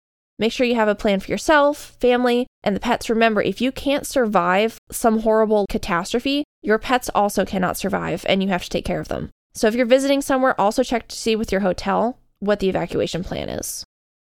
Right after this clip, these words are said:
All right, so now you see the tsunami. Like we said, you might see a wall of water, or it might just look like a really, really, really fast flood.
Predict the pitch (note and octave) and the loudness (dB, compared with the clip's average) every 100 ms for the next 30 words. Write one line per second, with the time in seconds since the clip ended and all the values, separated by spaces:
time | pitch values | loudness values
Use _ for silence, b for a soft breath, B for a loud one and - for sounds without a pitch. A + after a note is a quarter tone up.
0 | _ _ - A3 F3+ - A#3+ A#3 A#3 C4+ | _ _ -6 -2 -2 2 2 4 4 4
1 | B3+ - - A3 G#3 - F#3 F#3 - F#3 | 2 -2 -2 0 0 -2 -2 -2 -4 -6
2 | G3+ _ _ _ _ - G#3+ A#3+ A#3+ C#4+ | -8 _ _ _ _ 0 0 2 4 4
3 | C#4 A#3 - - A#3+ G#3 F#3+ F3+ G3 A#3+ | 4 2 2 2 2 4 4 2 2 2
4 | B3+ B3+ C4 G#3+ G#3 G3 A3+ B3 A#3 A#3 | 4 2 4 2 4 2 0 -2 -2 -2
5 | A3+ G3 G#3 A3+ G#3+ G3 G#3+ G3+ F#3 F#3 | -2 -2 2 2 2 2 2 2 2 2
6 | G3 G3 G3 F3+ - - C3+ D#3 | 2 0 0 -4 -6 -6 -4 -4